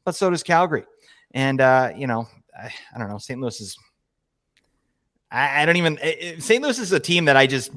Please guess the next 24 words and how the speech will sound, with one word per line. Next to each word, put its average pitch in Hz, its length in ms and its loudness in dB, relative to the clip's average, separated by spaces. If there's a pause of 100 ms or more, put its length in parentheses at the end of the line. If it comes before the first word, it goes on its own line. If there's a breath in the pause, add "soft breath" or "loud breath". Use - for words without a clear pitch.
(140)
barely 135 380 4
follow. 113 420 0
Like, 117 220 -2
I 139 80 2
just 135 260 0
follow 147 320 4
enough 113 320 2
just 156 180 2
so 135 80 -2
I 117 60 2
can 107 120 0
talk 110 240 0
<laughs> - 0 -
intelligently. 120 500 -2
But 107 220 -4 (280 loud breath)
yeah, 120 260 -2 (100)
um, 123 500 4 (280 loud breath)
so - 140 -8
that, 185 180 4
that's 185 220 2
reasonable. 127 540 2
Um, 127 320 0
Philly 185 420 0
higher, 151 380 0